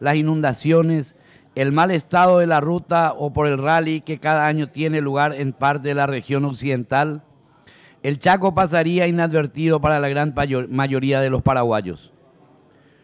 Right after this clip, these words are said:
particularmente para quienes vivimos en otra mitad más densamente poblada del territorio nacional.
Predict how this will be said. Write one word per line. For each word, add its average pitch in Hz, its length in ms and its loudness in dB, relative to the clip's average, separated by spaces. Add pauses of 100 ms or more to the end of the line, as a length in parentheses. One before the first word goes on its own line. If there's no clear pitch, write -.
(380)
particularmente 143 1000 0
para 143 260 2
quienes 139 480 -4
vivimos 147 760 -2 (680)
en 131 160 0
otra 143 260 0
mitad 135 440 -2 (880)
más 131 260 2
densamente 127 640 -2
poblada 120 640 -2 (540)
del 113 160 -6
territorio 113 580 -4
nacional. 90 520 -8